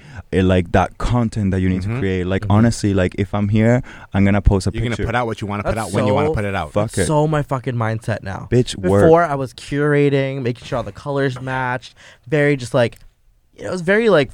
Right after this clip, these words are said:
Speaker 3: for the gram, you know?
Speaker 1: Painting that square when you want it to be a triangle.
Speaker 3: Oh, exactly. And
Speaker 1: Yeah.
Speaker 3: now I just don't give a fuck. I'm like,
Speaker 1: Bitch.
Speaker 3: my I G feed's gonna look fucked up, and you're gonna like it,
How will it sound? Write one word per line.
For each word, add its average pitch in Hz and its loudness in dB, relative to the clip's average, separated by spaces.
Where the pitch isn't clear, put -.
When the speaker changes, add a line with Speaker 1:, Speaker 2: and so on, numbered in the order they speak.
Speaker 3:
for 151 6
the 135 2
gram, 123 4
you 123 2
know? 117 6
Speaker 1:
Painting 117 4
that 110 2
square 98 6
when 87 2
you 87 0
want 82 0
it 80 -4
to - -14
be 78 -6
a 67 -6
triangle. 67 -10
Speaker 3:
Oh, 101 -8
exactly. 98 -6
And 101 -2
Speaker 1:
Yeah. 76 -2
Speaker 3:
now 110 -2
I 120 -2
just 110 -8
don't 95 -4
give 95 -6
a 87 -8
fuck. - -10
I'm 104 -10
like, 90 -12
Speaker 1:
Bitch. 95 0
Speaker 3:
my 107 0
I 110 -2
G 104 -6
feed's 117 -6
gonna 110 -2
look 98 -8
fucked - -6
up, 101 -2
and 98 -8
you're 98 -6
gonna 98 -4
like 104 -8
it, - -12